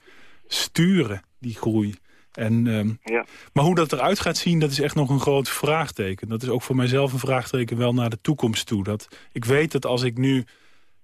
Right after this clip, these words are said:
Speaker 1: naar buiten loop, de gebouwen die ik zie... die zijn, eh, vanuit een ander perspectief gebouwd. Vaak modernistisch, eh, perspectief.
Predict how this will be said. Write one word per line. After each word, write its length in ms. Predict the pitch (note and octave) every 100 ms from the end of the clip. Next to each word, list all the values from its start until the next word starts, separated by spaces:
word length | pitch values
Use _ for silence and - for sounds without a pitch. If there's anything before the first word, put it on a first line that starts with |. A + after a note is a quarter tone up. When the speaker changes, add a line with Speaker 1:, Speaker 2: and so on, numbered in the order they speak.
| - _
Speaker 1:
naar 240 | C#3+ B2+ A#2+
buiten 340 | C3+ D3 D3+
loop, 280 | C#3 C3 B2
de 60 |
gebouwen 460 | B2+ B2+ C#3+ D#3+ D3
die 180 | C3 B2
ik 100 | -
zie... 260 | - C3+ A#2
die 140 | A#2+
zijn, 460 | B2+ B2+ B2 B2 A#2 _ - - _
eh, 360 | - A#2+ A#2 A2+
vanuit 440 | G#2+ B2+ B2+ B2+
een 100 | A#2+ B2+
ander 260 | D#3 C#3+
perspectief 800 | C3+ B2+ - A#2+ - B2+ - - -
gebouwd. 600 | B2 A#2+ A2+ A2 F3+ -
Vaak 300 | D3 C3+ B2+
modernistisch, 1160 | B2 C#3 C3 B2 A#2 B2 C#3+ - D#3 - - - _ - -
eh, 540 | B2 A#2+ A#2+ A#2 A2+ A2
perspectief. 720 | - B2+ - A2 D3+ F#3+ -